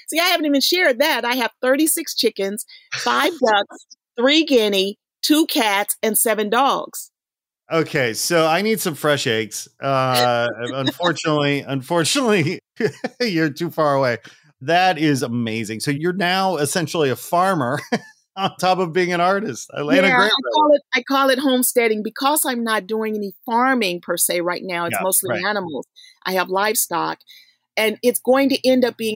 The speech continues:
Speaker 1: an artist retreat. I already
Speaker 2: Mm-hmm.
Speaker 1: have two mobile homes that are donated that we're going to get rehabbed to be able to have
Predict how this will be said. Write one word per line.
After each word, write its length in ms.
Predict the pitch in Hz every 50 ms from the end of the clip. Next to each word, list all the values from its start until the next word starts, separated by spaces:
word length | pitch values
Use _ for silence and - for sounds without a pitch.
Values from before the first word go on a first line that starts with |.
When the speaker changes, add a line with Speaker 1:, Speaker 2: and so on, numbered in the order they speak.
| - _ -
Speaker 1:
an 140 | 214 208 - -
artist 360 | 196 214 220 233 294 - -
retreat. 640 | - 214 202 - - - - 220 214 208 247 247 -
I 120 | - 196 196
already 320 | 196 202 202 208 196 190
Speaker 2:
Mm-hmm. 80 | 190 190
Speaker 1:
have 220 | 190 190 185 190 196 _ - -
two 60 | 226
mobile 340 | 202 190 190 196 190 202 202
homes 280 | 208 220 190 196 190 -
that 100 | 190 170
are 80 | 180
donated 580 | 175 170 185 180 185 185 185 185 180 180 180 175 -
that 140 | 185 151 -
we're 80 | 175 165
going 300 | 156 180 185 180 180 175
to 60 | 175
get 360 | 160 180 180 170 165 165 165 _ _ _ _ _ _ _ -
rehabbed 600 | 220 220 226 247 214 196 185 175 180 180 180 - - _ -
to 100 | - 202
be 160 | 170 196 185
able 120 | 185 175 185
to 100 | 175 175
have 360 | 185 175 175 165 165 165 -